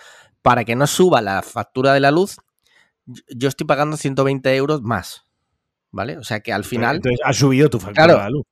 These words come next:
Speaker 1: claro, eh, para que no suba la luz, el, el kilovatio hora, te meten un impuesto y es como, bueno, eh, no sé. No sé, yo me cago en los putos muertos de quien sea que ha decidido esto. O sea, es que me da igual quién sea.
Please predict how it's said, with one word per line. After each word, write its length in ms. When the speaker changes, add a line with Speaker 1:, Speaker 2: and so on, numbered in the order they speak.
Speaker 1:
claro, 300
eh, 420
para 200
que 80
no 80
suba 280
la 120
luz, 400
el, 340
el 220
kilovatio 520
hora, 360
te 160
meten 280
un 100
impuesto 460
y 100
es 60
como, 280
bueno, 240
eh, 420
no 100
sé. 200
No 140
sé, 120
yo 120
me 100
cago 220
en 60
los 140
putos 380
muertos 720
de 220
quien 260
sea 360
que 100
ha 40
decidido 500
esto. 320
O 40
sea, 300
es 160
que 100
me 160
da 120
igual 320
quién 200
sea. 360